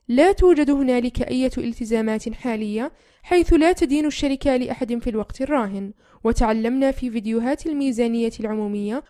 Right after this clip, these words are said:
وأحثكم على مشاهدة فيديوهات الميزانية العمومية قبل مشاهدة هذا الفيديو، لكن بشكل عام نعلم أن الأصول تساوي الالتزامات مضافًا إليها حقوق الملكية. إذن، هذه هي الأصول،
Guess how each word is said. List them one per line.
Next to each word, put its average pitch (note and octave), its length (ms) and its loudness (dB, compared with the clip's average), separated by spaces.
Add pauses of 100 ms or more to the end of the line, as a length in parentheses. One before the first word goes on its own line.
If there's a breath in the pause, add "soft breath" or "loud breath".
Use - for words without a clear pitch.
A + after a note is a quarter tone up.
(120)
وأحثكم F#4+ 640 2
على C#4 220 4
مشاهدة B3 460 0
فيديوهات A#3+ 600 -2
الميزانية A3 580 -2
العمومية G#3 640 -4 (360 soft breath)
قبل D#4 320 4
مشاهدة B3+ 680 2
هذا G#3 140 -2
الفيديو، G#3 520 -4 (300 soft breath)
لكن A#3 340 0
بشكل A#3 420 0
عام G#3 300 -2 (300 soft breath)
نعلم B3 460 4
أن A#3 240 0
الأصول C#4+ 520 0
تساوي C4+ 640 -2
الالتزامات A3+ 840 -4
مضافًا C4+ 360 0
إليها A#3+ 480 -2
حقوق A3 420 -6
الملكية. G#3+ 640 -4 (420 soft breath)
إذن، A3 380 -2 (280 soft breath)
هذه D4+ 600 2
هي B3+ 140 0
الأصول، A3+ 540 -4